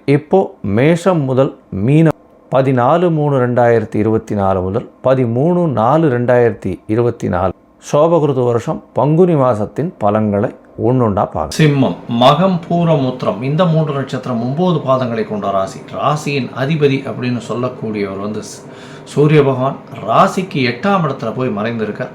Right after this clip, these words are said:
இருந்தாலும் தன்னுடைய நட்பு வீடான குருவினுடைய வீட்டுல இருக்கிறது நல்ல விசேஷம். இந்த மாசம் பார்த்தேலையானால், அதாவது பங்குனி மாசம்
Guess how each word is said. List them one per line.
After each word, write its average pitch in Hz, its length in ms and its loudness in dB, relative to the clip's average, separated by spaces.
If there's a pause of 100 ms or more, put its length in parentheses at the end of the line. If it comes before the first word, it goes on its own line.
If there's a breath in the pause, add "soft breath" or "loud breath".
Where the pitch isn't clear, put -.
இருந்தாலும் 135 600 2
தன்னுடைய 131 400 -2
நட்பு 127 360 -2
வீடான 135 440 2
குருவினுடைய 147 500 -2
வீட்டுல 117 360 -6
இருக்கிறது 107 300 -6
நல்ல 110 200 -2
விசேஷம். 98 480 -10 (800 loud breath)
இந்த 165 240 8
மாசம் 185 360 4
பார்த்தேலையானால், 143 680 2
அதாவது 123 480 2 (180)
பங்குனி 165 320 2
மாசம் 135 420 0